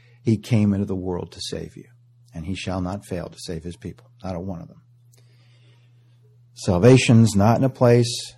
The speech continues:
it's not in a theological position whereby you can look down your nose at somebody else because you know something better than they do. No, salvation's found in a person, and his name is the Lord Jesus Christ. I like that portion, uh,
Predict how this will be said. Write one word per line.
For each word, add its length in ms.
it's 160
not 240
in 100
a 60
theological 640
position 720
whereby 440
you 140
can 160
look 160
down 180
your 80
nose 300
at 120
somebody 360
else 180
because 300
you 100
know 160
something 440
better 260
than 140
they 160
do. 220
No, 180
salvation's 840
found 320
in 80
a 60
person, 500
and 160
his 180
name 280
is 120
the 100
Lord 260
Jesus 340
Christ. 520
I 60
like 160
that 180
portion, 560
uh, 280